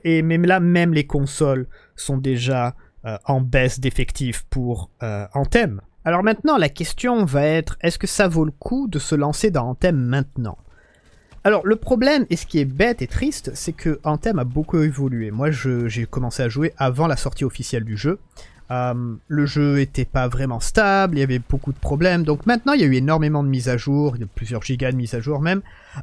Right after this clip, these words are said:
Euh, le jeu est beaucoup plus fun, beaucoup plus fluide, euh, beaucoup plus stable. Les habilités ont été retravaillées parce que ça aussi c'était un, un vrai calvaire au début, elles étaient pas intéressantes, maintenant elles sont devenues intéressantes. Euh, maintenant on peut faire du G M trois <clears throat> assez facilement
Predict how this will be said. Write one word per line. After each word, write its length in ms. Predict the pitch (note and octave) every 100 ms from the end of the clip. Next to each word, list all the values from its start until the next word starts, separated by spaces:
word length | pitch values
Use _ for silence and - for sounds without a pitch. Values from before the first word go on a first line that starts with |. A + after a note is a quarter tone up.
| C3+
Euh, 160 | C3
le 160 | C3 C#3+
jeu 160 | C#3 D3
est 120 | D3 C3+ C3+
beaucoup 180 | -
plus 140 | B2 -
fun, 240 | - C4
beaucoup 220 | F#3 C3
plus 140 | A#2+ B2
fluide, 540 | - A3+ B3+ A#3 B3 - - - C#3
euh, 200 | B2+ A#2+
beaucoup 260 | C#3 C#3 - -
plus 140 | B2+
stable. 640 | - - C4+ C4 A#3 C4 B3+ - - -
Les 280 | C#3 C#3 D3+
habilités 460 | C#3+ D3 C#3+ D#3
ont 80 | C3+
été 220 | B2+ -
retravaillées 720 | A#2+ - - C#3 B2+ C3 F3 B3
parce 220 | A#2+ -
que 240 | A2+ G#2+
ça 160 | G2+ A#2+
aussi 220 | A#2 E3+
c'était 240 | - - A2+
un, 100 | A2+
un 280 | A2+ B2+
vrai 160 | A#2+ B2
calvaire 340 | C3+ B2 B2+
au 60 | A#2+
début, 200 | A#2+ D3+
elles 120 | C#3+
étaient 160 | G#2 G#2+
pas 140 | B2+
intéressantes, 500 | A#2 B2 A#2+ - G3
maintenant 260 | B2+ - A#2
elles 80 | -
sont 120 | B2
devenues 260 | A2+ A2+
intéressantes. 560 | A2 - B2+ - A#3+ - - - C#3+ -
Euh, 80 | A#2
maintenant 280 | C#3 F3+ F#3
on 20 |
peut 120 | E3+
faire 180 | D#3+ D#3
du 140 | C#3+
G 160 | C3+ D#3
M 140 | D#3
trois 360 | - D#3+ D3+ - G3+ A3+ G3
<clears throat> 280 | D3 -
assez 280 | F3+ F3 G#3
facilement 640 | - E3+ - E3+ E3+ C4